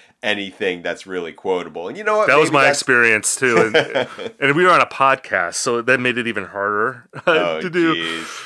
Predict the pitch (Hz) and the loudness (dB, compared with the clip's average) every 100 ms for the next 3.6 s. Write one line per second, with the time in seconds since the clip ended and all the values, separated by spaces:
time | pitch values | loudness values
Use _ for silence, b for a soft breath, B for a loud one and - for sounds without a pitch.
0 | B 143 143 - - - - - 196 190 | B -12 -10 -8 -10 -12 -20 -20 -4 0
1 | 123 135 165 185 - 196 196 240 226 220 | 2 2 -2 -8 -8 -6 -2 -2 -2 -4
2 | 233 220 139 123 - 113 120 120 104 87 | -4 -2 -2 -2 -4 -2 0 -2 -2 -2
3 | 123 139 185 - 180 143 | -2 -2 -6 -4 -6 -6